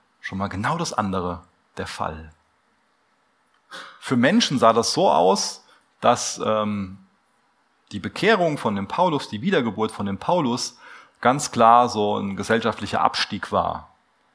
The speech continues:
ähm, dass er auf einmal nicht mehr bekannt ist. Und, ähm, nach menschlichem Ermessen mag das auch so gewesen sein. Ich meine, der Paulus war ja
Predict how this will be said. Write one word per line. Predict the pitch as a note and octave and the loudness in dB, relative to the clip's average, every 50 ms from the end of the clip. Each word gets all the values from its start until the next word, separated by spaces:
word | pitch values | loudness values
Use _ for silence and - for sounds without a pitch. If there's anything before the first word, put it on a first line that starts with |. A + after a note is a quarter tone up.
| _ _ _ - | _ _ _ -10
ähm, | - F#2+ F#2 F2+ F2 E2 | -6 -4 -4 -4 -4 -4
dass | - - - - | -6 -6 -6 -6
er | |
auf | F#2+ - | -6 -4
einmal | - A2+ A#2 A#2+ | -2 -2 0 0
nicht | B2 C#3 - | 0 -2 -2
mehr | E3+ D#3+ | -4 -4
bekannt | F3 E3 - - A#3+ A3 F#3+ - | -4 0 2 2 2 2 0 -4
ist. | D#2+ - - - - - _ _ _ _ _ _ - - - _ _ _ _ _ _ _ _ _ _ | -8 -10 -10 -12 -12 -16 _ _ _ _ _ _ -20 -20 -20 _ _ _ _ _ _ _ _ _ _
Und, | - A2+ A2+ A2+ A2 A2 G#2+ - - | -2 2 2 2 2 2 0 0 2
ähm, | A2+ G#2 G#2 G2+ G2+ G#2 G2+ G2 F2+ - - - _ _ _ _ _ _ _ _ _ _ _ _ _ _ _ _ _ _ _ _ - | 4 4 4 2 0 -2 -4 -6 -8 -12 -16 -20 _ _ _ _ _ _ _ _ _ _ _ _ _ _ _ _ _ _ _ _ -6
nach | - - - - | -4 -4 -4 -4
menschlichem | G#2+ A2 - - A#2 A#2+ | -4 -4 -4 -2 0 2
Ermessen | A#2+ A#2+ C3+ D3+ - - A2 | 4 4 4 2 2 0 2
mag | F#2+ F#2+ A2 - - | 4 4 4 2 0
das | A2+ - | -8 -8
auch | - F#2+ - | -6 -8 -8
so | - - F2 E2+ E2+ D#2+ | -6 -8 -8 -8 -8 -8
gewesen | - G#2+ A2 E3+ A3 - - G2 F#2 | -8 -6 -2 -2 -2 -2 -2 -4 -6
sein. | - - - - E2 | -8 -8 -10 -10 -10
Ich | - - | -8 -4
meine, | G2+ G2+ G#2 | -2 0 0
der | |
Paulus | G2 - A#2 C#3 C#3+ C#3 B2+ - | 2 2 2 2 2 0 0 4
war | A2 A2 | 4 6
ja | A#2 A#2+ A#2 A#2 A#2 - | 6 8 6 6 4 0